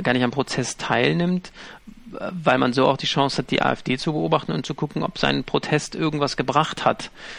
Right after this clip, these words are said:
Ähm, das Problem ist, wenn man die Position der A F D eigentlich gar nicht vertritt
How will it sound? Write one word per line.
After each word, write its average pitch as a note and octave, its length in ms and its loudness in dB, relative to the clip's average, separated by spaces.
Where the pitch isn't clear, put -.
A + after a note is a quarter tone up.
Ähm, A#2+ 520 0
das - 220 0
Problem C3+ 460 0
ist, - 220 -6
wenn D3+ 560 -2
man B2+ 280 2
die B2 120 -2
Position D3 520 0
der C#3 140 4
A C3 100 2
F B2+ 100 -6
D C#3 160 2
eigentlich C#3 380 -2
gar C3 160 2
nicht C3 180 -2
vertritt - 600 -2